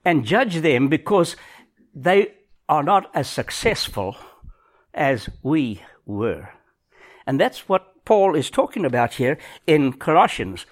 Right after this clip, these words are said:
uh, uh, in Second Corinthians. Beholding the glory of the Lord, we are being changed one degree at a time as we grow into this image.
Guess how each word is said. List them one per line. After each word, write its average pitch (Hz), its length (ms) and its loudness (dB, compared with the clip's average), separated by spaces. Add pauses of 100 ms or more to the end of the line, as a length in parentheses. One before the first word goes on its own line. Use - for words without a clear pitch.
(240)
uh, - 40 2
uh, 147 360 2
in 147 140 0
Second 175 300 -4
Corinthians. 160 520 -2 (640)
Beholding 190 880 2 (720)
the 165 160 2
glory 180 600 6
of 160 240 2
the 127 100 2
Lord, 156 640 4 (840)
we 220 220 2
are 202 220 8
being 185 300 4
changed 202 600 0 (100)
one 208 500 2
degree 175 800 2 (280)
at 160 140 2
a 180 60 -2
time 156 720 0 (260)
as 156 220 0
we 151 100 2
grow 196 300 4
into 160 640 0 (340)
this 156 260 -2
image. 143 340 0